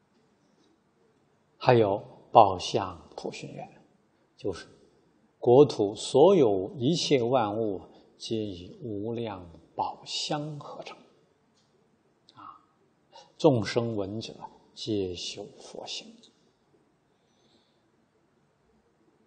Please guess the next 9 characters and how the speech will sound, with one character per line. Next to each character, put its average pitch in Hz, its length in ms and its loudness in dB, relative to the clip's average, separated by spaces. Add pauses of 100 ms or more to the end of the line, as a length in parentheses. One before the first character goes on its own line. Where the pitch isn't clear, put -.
(220)
所 - 160 -20
以 - 80 -20
这 123 180 6
都 104 220 0
是 98 280 -6 (380)
弥 107 320 -8
陀 - 320 -14 (600)
本 82 420 -4
愿 131 480 -6